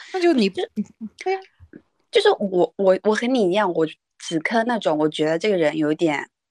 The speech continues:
Speaker 2: 就真实感一点的，
Speaker 1: 嗯。
Speaker 2: 就两个人在营业啊。
Speaker 1: 因为我觉得影视剧里面的这些C P，他们更多还是为影视剧服务的，就他们是，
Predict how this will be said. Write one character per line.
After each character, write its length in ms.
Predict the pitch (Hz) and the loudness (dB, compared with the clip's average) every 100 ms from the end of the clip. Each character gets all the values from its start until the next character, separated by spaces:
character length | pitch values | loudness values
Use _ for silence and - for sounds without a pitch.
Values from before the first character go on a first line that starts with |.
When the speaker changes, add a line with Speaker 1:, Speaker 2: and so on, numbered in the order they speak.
| _ _ _ - | _ _ _ -2
Speaker 2:
就 140 | 247 | -2
真 300 | 226 240 269 | 2 2 4
实 200 | 311 170 | 2 -2
感 280 | - 151 131 | -4 -4 -2
一 40 | 156 | -4
点 180 | 147 - | -4 -6
的， 60 | |
Speaker 1:
嗯。 60 | - - - | -10 -12 -14
Speaker 2:
就 100 | - 330 | -2 0
两 160 | 214 | 2
个 120 | 190 | 0
人 100 | 226 | 0
在 140 | 240 240 | 0 0
营 260 | 170 151 | 0 0
业 180 | 180 202 | 0 0
啊。 280 | 170 151 156 - _ _ _ - - _ - | 0 -2 -8 -16 _ _ _ -20 -20 _ -2
Speaker 1:
因 120 | 349 | 2
为 40 | |
我 160 | 349 190 | 4 4
觉 80 | 220 | 2
得 60 | |
影 180 | 226 175 | 2 -2
视 200 | - 294 | -2 0
剧 160 | 277 214 | 0 0
里 160 | 170 | 0
面 180 | 165 175 | -2 0
的 140 | 185 | 0
这 180 | 180 233 | 0 -2
些 220 | 208 233 | 2 2
C 180 | 240 254 | 2 0
P， 180 | 233 - | -2 -4
他 140 | 240 | 0
们 100 | 262 | 2
更 220 | 247 294 214 | 4 4 6
多 100 | 226 | 4
还 200 | - 165 | 2 -2
是 120 | 233 | 0
为 160 | 247 | 2
影 180 | 214 170 | 0 -2
视 180 | 156 247 | -2 -2
剧 160 | 254 226 | 0 -2
服 280 | - 165 | -2 -8
务 160 | 170 202 | 0 0
的， 280 | - 60 - _ _ _ | 0 -6 -12 _ _ _
就 100 | 311 | 0
他 60 | 339 | 2
们 120 | 320 | 2
是， 160 | - | 0